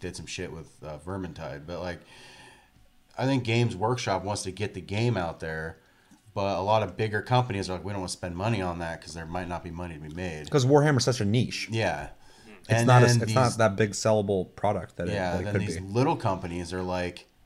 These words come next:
Speaker 1: "Yeah, we'll see what we can do with it," you know,
Speaker 2: Yeah.
Speaker 1: and that's how we end up with this uh, Jank Menagerie.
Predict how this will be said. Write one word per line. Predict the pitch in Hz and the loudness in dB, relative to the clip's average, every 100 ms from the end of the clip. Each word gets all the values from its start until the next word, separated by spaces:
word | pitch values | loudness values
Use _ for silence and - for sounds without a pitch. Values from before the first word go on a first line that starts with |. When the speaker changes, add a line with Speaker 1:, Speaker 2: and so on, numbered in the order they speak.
| _ _ - | _ _ -8
Speaker 1:
"Yeah, | 110 | -4
we'll | 170 | -4
see | 156 180 | -2 -2
what | 170 | 0
we | |
can | 165 | 0
do | 147 | 0
with | 156 90 | 0 -2
it," | 76 - | -6 -10
you | 82 | -10
know, | 78 | -4
Speaker 2:
Yeah. | 95 | -2
Speaker 1:
and | 90 | -2
that's | 90 90 | -4 -4
how | 87 | -4
we | 85 | -4
end | 87 85 | -4 -6
up | 82 | -6
with | 87 - | -10 -10
this | 85 78 - - - _ _ - _ _ 87 | -10 -8 -10 -14 -20 _ _ -20 _ _ -8
uh, | 85 80 76 76 - _ - - | -8 -6 -8 -10 -14 _ -20 -8
Jank | 95 98 92 | -6 -6 -6
Menagerie. | 85 92 95 87 73 71 | -4 -2 -2 -4 -12 -14